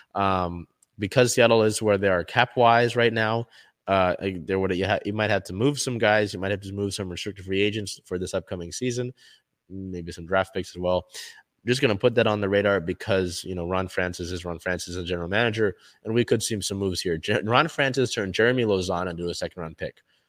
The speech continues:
That's, if, if you understand that, then you know why I consider it that he can do a lot as a general manager. So on the eighteenth, uh, it was announced that Shane Wright was named captain for Team Canada,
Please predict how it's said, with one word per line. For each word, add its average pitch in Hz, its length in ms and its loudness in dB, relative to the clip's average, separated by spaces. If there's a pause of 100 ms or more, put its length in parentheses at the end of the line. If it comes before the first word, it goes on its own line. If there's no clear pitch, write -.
(920)
That's, - 300 -4 (140)
if, 98 200 -2
if 98 220 -6
you 107 120 4
understand 107 560 0
that, 92 220 -2
then 92 100 -8
you 92 100 -4
know 87 200 -2
why 85 460 0
I 80 280 -6
consider 87 420 -2
it 80 180 -6 (380)
that 82 220 0 (240)
he 110 120 -6
can 95 160 -4
do 90 140 0
a - 20 0
lot 87 340 2
as 85 100 -4
a 87 40 0
general 80 220 -6
manager. 80 480 -8
So 87 280 2 (960)
on 110 120 6
the 113 120 6
eighteenth, 147 500 4 (380)
uh, 98 400 6
it 113 80 8
was 110 120 6
announced 104 300 0
that 90 140 2
Shane 113 260 4
Wright 110 300 8
was 95 180 0
named 104 300 -2 (120)
captain 101 560 2
for 87 140 -4
Team 92 260 -2
Canada, 104 460 2